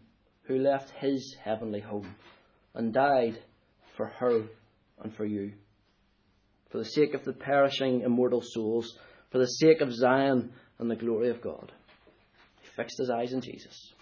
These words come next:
"For the sake of him who left his heavenly home and died for her and for you." This is the heart of it. This is the key to the whole passage, friends.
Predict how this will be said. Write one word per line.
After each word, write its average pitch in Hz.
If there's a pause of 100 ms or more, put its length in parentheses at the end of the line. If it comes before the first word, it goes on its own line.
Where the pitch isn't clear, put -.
(580)
"For -
the 117
sake 160
of 127
him 139
who 131
left 127
his 113
heavenly 131
home 107 (480)
and 110
died 123 (280)
for 117
her 113 (300)
and 107
for 113
you." 98 (340)
This 151
is - (360)
the -
heart 101
of -
it. - (680)
This 160
is -
the 147
key 131
to 127
the 117
whole 113
passage, 101
friends. -